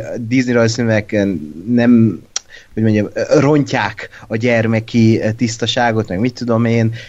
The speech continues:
ö, de szerintem, ö, nem tudom, én a magam nevével fogok most beszélni. Én, ö, főleg Disney rajzfilmeken nőttem fel, és a,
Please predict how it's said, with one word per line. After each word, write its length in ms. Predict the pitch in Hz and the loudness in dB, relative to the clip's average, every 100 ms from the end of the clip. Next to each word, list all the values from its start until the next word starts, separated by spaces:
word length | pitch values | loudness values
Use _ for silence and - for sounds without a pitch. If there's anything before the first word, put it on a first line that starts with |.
| - - | -20 -6
ö, 340 | 120 120 113 87 80 110 | 0 2 2 0 -4 -8
de 80 | 123 | -6
szerintem, 680 | 139 131 123 135 131 113 - - _ - - _ _ - - - | -2 0 0 0 0 -2 -8 -20 _ -20 -20 _ _ -20 -18 -4
ö, 80 | 123 120 117 117 117 85 - - - - | 0 4 4 4 2 -2 -8 -14 -20 -8
nem 180 | 139 | -4
tudom, 180 | 131 131 | -2 -2
én 100 | 127 | 0
a 40 | 139 | 0
magam 260 | 143 139 | 2 2
nevével 340 | 120 117 113 113 | 2 4 2 0
fogok 220 | 123 110 | -2 -2
most 180 | 113 110 | -2 -2
beszélni. 440 | 110 123 117 120 113 - | -2 0 2 0 -2 -14
Én, 220 | - 131 131 | -4 0 0
ö, 60 | - 135 - 131 113 - | -2 -8 -10 -20 -20 0
főleg 320 | 160 143 113 | 2 2 2
Disney 220 | 113 120 | 0 2
rajzfilmeken 480 | 113 113 117 110 117 | 0 0 -4 -2 0
nőttem 380 | 113 113 113 110 | 0 0 -2 -2
fel, 380 | - 107 107 | 0 0 2
és 460 | 87 113 113 - - | 2 2 2 0 -4
a, 80 | - | -4